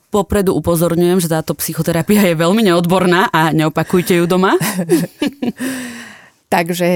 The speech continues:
Speaker 2: e, rozprávame sa o skladbe Last Christmas od kapely Wham.
Speaker 1: O, ja som si
Speaker 2: A-
Speaker 1: pozerala ten klip a opäť je to pieseň, ktorú mám pocit, že bola vz-, ako vznikla v osemdesiatych rokoch.
Speaker 2: Áno,
Speaker 1: To je z
Speaker 2: vznikla-
Speaker 1: deväťdesiatych?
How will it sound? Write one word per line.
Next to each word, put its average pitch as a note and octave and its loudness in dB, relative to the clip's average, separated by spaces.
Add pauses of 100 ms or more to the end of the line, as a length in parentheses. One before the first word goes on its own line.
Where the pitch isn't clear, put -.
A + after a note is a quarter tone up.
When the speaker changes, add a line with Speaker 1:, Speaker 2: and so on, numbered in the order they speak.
Speaker 2:
e, - -4 (160)
rozprávame G#3+ 0
sa G3 -4
o E3+ -2 (720)
skladbe F3 -4 (320)
Last F3+ -4
Christmas G3 -4 (260)
od - -10
kapely G3 -2
Wham. E3 -2 (1000)
Speaker 1:
O, F3+ 0
ja G3 2
som A3+ -2
si F#3+ -2
Speaker 2:
A- G3 0
Speaker 1:
pozerala F#3 2
ten G3 0
klip G3 -4
a D#3+ -2
opäť F#3 0
je E3 2
to E3 -4
pieseň, D#3 0
ktorú D#3+ -2
mám D#3 0
pocit, E3+ -4
že D#3+ -2
bola D3+ -2
vz-, D3 -8
ako - -6
vznikla D#3+ -2
v C#3+ -10
osemdesiatych D#3+ -4
rokoch. - -6 (180)
Speaker 2:
Áno, G#3 -2
Speaker 1:
To C4 2
je D3 0
z D3 -4
Speaker 2:
vznikla- C3 -6
Speaker 1:
deväťdesiatych? D#4 0